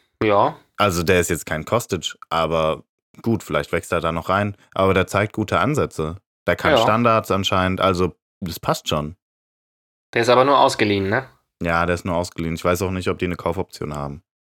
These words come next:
Speaker 1: Ja, aber das heißt ja schon, dass der dann auch in Italien einiges an Ansehen genießt, weil Juve wird den, glaub ich, nicht unbedingt nur ausleihen, wenn die einen Kostic verpflichten.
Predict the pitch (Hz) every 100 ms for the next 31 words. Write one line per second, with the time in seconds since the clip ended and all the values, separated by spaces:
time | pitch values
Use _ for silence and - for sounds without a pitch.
0 | _ _ _ _ _ _ 127 117 151 135
1 | 123 120 139 139 135 131 143 143 135 131
2 | 123 123 127 123 117 - _ _ _ _
3 | _ _ - - 120 113 117 120 117 -
4 | 123 120 113 117 113 113 110 - 113 110
5 | 107 - _ _ _ _ _ _ 120 131
6 | 117 113 107 107 107 107 110 107 117 127
7 | 127 120 123 127 120 120 123 120 - 123
8 | 123 - 135 123 117 120 120 113 113 120
9 | 117 107 113 110 110 110 107 123 123 -
10 | - 110 - 104 - 117 127